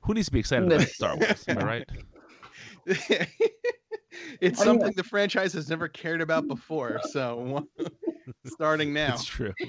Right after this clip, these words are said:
Speaker 3: It's just also so
Speaker 1: Um,
Speaker 3: weird
Speaker 1: Liz,
Speaker 3: watching
Speaker 1: anything
Speaker 3: so
Speaker 1: you
Speaker 3: much bad Star Wars for the past couple of months and seeing something good, so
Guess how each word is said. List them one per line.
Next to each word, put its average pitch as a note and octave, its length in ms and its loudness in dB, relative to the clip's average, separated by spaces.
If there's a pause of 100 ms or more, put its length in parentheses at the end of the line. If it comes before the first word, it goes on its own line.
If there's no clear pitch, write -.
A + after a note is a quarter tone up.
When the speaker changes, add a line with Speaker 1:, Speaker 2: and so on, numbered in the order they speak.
(3250)
Speaker 3:
It's G3 180 -6
just B3+ 220 -4
also A3 260 4
so F3 260 0
Speaker 1:
Um, D#3+ 60 0
Speaker 3:
weird D#3 300 2
Speaker 1:
Liz, B2 60 -4
Speaker 3:
watching B2 260 2
Speaker 1:
anything C3 180 -2
Speaker 3:
so C#3 60 0
Speaker 1:
you B2+ 60 0
Speaker 3:
much A#2 200 -4
bad A2 260 2
Star A2+ 320 -2
Wars B2+ 300 2
for C#3+ 140 2
the C3+ 100 4
past C3 380 -2
couple C3+ 200 2
of B2+ 60 4
months B2+ 280 2
and B2 80 0
seeing A2+ 220 0
something G#2+ 380 0
good, A2 340 4
so G#2 380 0